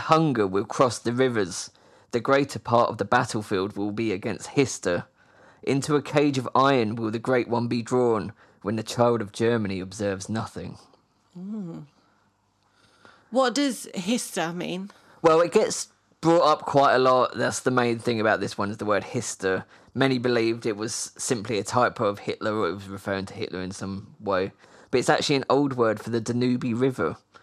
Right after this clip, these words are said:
Speaker 2: Oh,
Speaker 1: which
Speaker 2: okay.
Speaker 1: runs through the heart of Austria and into Germany's Black Forest.
Speaker 2: Oh, okay.
Speaker 1: So it still
Speaker 2: Still
Speaker 1: refers
Speaker 2: relevant,
Speaker 1: to
Speaker 2: yeah.
Speaker 1: Hitler and where he was born, 'cause he was the tyrant from there, but just not his name, just the word Hitler.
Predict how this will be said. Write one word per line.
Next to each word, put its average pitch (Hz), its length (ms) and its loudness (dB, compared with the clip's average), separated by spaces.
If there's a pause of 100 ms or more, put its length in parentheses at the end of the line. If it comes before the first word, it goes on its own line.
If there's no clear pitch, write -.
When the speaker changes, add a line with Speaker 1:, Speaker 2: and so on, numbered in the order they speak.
(120)
Speaker 2:
Oh, 233 80 -2
Speaker 1:
which - 180 -4
Speaker 2:
okay. 127 80 -4
Speaker 1:
runs 127 320 2
through 123 180 -4
the 110 120 0
heart 120 260 4
of 113 100 0
Austria 110 440 0
and 98 100 -2
into 110 240 -4
Germany's 110 400 0
Black - 240 -2
Forest. - 520 0 (260)
Speaker 2:
Oh, 202 160 -6
okay. 180 380 -10 (260)
Speaker 1:
So 135 240 2
it - 80 -2
still 143 540 2 (320)
Speaker 2:
Still 214 220 -2
Speaker 1:
refers 180 200 2
Speaker 2:
relevant, 160 380 4
Speaker 1:
to 143 60 6
Speaker 2:
yeah. 120 60 2
Speaker 1:
Hitler 120 520 2
and 123 120 -2
where 127 200 2
he 117 120 0
was 113 100 -2
born, 123 460 2
'cause - 140 -12
he 113 100 0
was 107 120 -6
the 101 80 -10
tyrant 107 520 -2
from 92 220 -6
there, 92 340 2 (300)
but 95 120 0
just - 220 -8
not 101 200 -2 (180)
his 101 180 -14
name, 92 260 -8
just - 180 -16
the 95 60 -12
word - 180 -8
Hitler. - 420 -8